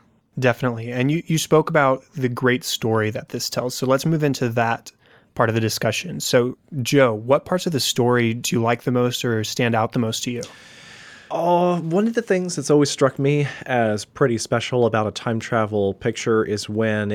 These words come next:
Speaker 2: it feels like it's a linear progression, even though you're jumping back and forth in time. And these, uh, this film is, uh, made in the eighties, so it, uh, existed long before a movie had ever considered using flashbacks to tell story. <laughs>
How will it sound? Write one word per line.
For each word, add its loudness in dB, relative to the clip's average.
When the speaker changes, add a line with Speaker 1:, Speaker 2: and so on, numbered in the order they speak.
Speaker 2:
it -2
feels 2
like -2
it's -6
a -2
linear -2
progression, -4
even -2
though 0
you're 0
jumping -6
back -4
and -8
forth -2
in -4
time. -4
And 0
these, -2
uh, -2
this -6
film -2
is, -6
uh, -6
made -6
in -8
the -6
eighties, -4
so 0
it, -2
uh, -6
existed -6
long 0
before -2
a -8
movie -2
had -6
ever -6
considered -4
using -6
flashbacks -6
to -6
tell -4
story. -2
<laughs> -